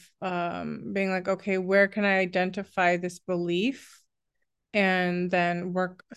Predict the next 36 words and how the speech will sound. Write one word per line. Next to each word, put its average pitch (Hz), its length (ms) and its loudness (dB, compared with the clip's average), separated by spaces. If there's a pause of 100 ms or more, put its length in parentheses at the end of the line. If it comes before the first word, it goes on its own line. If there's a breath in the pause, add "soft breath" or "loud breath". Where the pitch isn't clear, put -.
through 185 280 0
clearing 190 500 2
the 214 80 2
beliefs. 247 680 0
But 190 380 4
you 208 140 4
have 240 280 4
to, - 120 -8
you 226 140 2
have 226 120 0
to 240 120 2
really 214 400 2
be 190 240 0
able 196 340 0
to - 160 -12
sort 190 280 -2
of 185 220 2
look 185 600 -2
at 175 400 2
your, - 600 -6 (960)
your 190 260 -2
consciousness 240 680 4
as, 202 340 2
as 196 260 -2
it's 185 160 -6
coming 190 360 0
up. 165 220 2
So 208 120 4
it's 208 120 2
very 220 260 6
interesting. 196 520 0
Like, 180 220 0
sometimes 190 840 -2
if, 185 280 -4
uh, 185 200 -2
um, 175 560 0